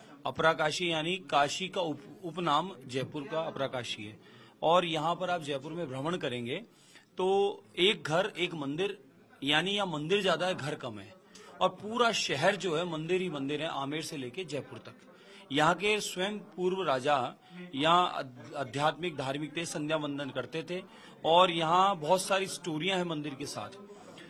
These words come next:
उसके बाद यहाँ अपराकाशी में टूरिस्ट बहुत आता है, ए-, अ,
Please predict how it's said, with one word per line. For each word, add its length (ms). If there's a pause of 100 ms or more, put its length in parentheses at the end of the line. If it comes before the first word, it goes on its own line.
(140)
उसके 360
बाद 340 (140)
यहाँ 320
अपराकाशी 600
में 160
टूरिस्ट 400
बहुत 260
आता 220
है, 120 (520)
ए-, 220
अ, 200